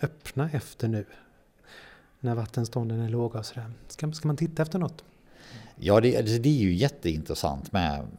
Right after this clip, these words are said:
Speaker 2: med alla uppgifter om fiskfällor och stubbar och, och sånt.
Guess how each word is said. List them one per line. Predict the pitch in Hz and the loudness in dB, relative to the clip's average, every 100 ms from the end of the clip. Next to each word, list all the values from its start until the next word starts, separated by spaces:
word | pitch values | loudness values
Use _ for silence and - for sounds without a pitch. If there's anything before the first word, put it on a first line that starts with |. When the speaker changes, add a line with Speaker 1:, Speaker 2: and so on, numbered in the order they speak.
| - - | -20 -20
Speaker 2:
med | - 90 87 80 78 - - - - - | -10 -4 0 0 -2 -4 -8 -10 -12 -2
alla | - 107 90 | 4 6 4
uppgifter | 104 85 - 76 | 2 -2 -2 -4
om | 71 | -4
fiskfällor | - 85 - - 71 73 | -6 -8 -6 -4 -4 -4
och | 73 | -6
stubbar | - 90 82 78 71 - | -6 -6 -4 -4 -4 -6
och, | - 76 73 67 58 - - - - - - - _ | -6 -6 -6 -8 -12 -16 -20 -20 -20 -20 -20 -20 _
och | - - | -10 -6
sånt. | 85 80 - | -4 -6 -10